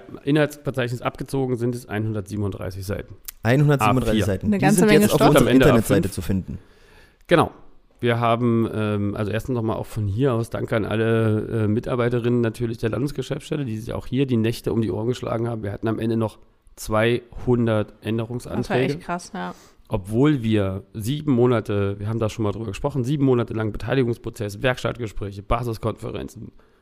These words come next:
Speaker 1: Vorstandsklausuren und, und, und. Und dann kamen trotzdem nochmal zweihundert Anträge.
Speaker 3: Die Genossinnen sind unermüdlich, ich habe auch ein paar gesprochen, die gesagt haben, wir machen die Verstückelungstechnik, wir bringen fünfzig ein und hoffen, dass fünfundzwanzig durchkommen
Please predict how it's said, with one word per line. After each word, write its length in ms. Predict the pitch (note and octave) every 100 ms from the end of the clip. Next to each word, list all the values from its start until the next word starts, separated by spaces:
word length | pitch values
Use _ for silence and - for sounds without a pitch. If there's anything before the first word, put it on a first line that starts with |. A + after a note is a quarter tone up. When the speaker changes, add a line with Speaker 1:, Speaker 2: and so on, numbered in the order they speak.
| -
Speaker 1:
Vorstandsklausuren 760 | - D3+ A#2+ A2+ A2+ G2+ G2+
und, 180 | - E3
und, 160 | C#3 A#2+
und. 240 | B2 E3 - - _ _ _ _
Und 100 | A2+
dann 140 | A2 A2
kamen 300 | A2+ B2 D3 -
trotzdem 480 | - - G2 - C3+
nochmal 260 | G#2 G2 F#2
zweihundert 340 | G2 G2+ G2
Anträge. 360 | - B2 C#3 F3+ - -
Speaker 3:
Die 80 |
Genossinnen 480 | A3+ G#3 A#3 C4 A#3+
sind 160 | A3 -
unermüdlich, 540 | B3 C4 A#3 C4 C#4
ich 40 | C4
habe 160 | G#3+
auch 80 | A3+
ein 60 | A3+
paar 200 | A3 A3
gesprochen, 440 | A3+ - G#3+ B3
die 60 | A3
gesagt 280 | G#3 A3
haben, 140 | - A3+
wir 100 | G#3+
machen 280 | G#3+ A3+ A#3+
die 60 |
Verstückelungstechnik, 1400 | A3+ G#3+ - B3 C4+ B3 B3 - - A#3+ A#3 C4+ C#4 - _ _ _ _
wir 100 | G3
bringen 380 | G3 G#3 A3+ G#3+ -
fünfzig 540 | - B3 - - A3
ein 280 | - G#3 A#3+
und 140 | A#3 G#3
hoffen, 200 | G#3 G#3
dass 180 | F#3+
fünfundzwanzig 640 | - A#3+ A#3 - G3+ G3+ G#3
durchkommen 560 | G#3+ A#3+ - A#3+ B3